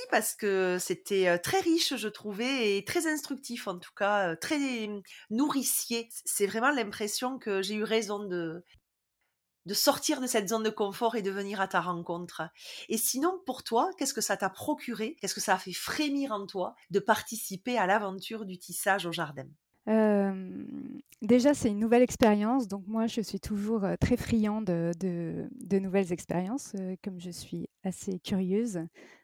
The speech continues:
Speaker 2: hem, et j'aime les, les défis. Donc, heu, merci, heu, merci beaucoup pour cette, heu, cette invitation. Et puis aussi, heu, ça a été, heu, très intéressant pour moi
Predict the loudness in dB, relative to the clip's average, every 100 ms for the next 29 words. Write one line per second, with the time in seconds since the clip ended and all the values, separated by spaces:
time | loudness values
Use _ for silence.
0 | _ -4 -2 -2 -4 -6 -8 -10 -10 -10
1 | -8 -4 0 4 4 4 2 2 0 -2
2 | -2 -4 0 2 2 0 -2 -2 -12 -20
3 | -20 -20 _ -10 -10 -4 -2 0 2 2
4 | 0 -2 -6 -2 -2 -2 -4 -4 -6 -6
5 | -6 -6 -6 -8 -8 -6 -8 -8 -8 -6
6 | -8 -10 -8 -6 -4 -4 -2 -2 -2 -6
7 | -8 -10 -20 -20 -20 _ 2 2 4 4
8 | 6 6 4 -2 2 4 6 6 4 2
9 | 0 -2 -6 -6 2 4 4 0 -2 4
10 | 4 4 2 0 -2 0 2 2 4 6
11 | 6 6 2 -2 -2 0 2 4 4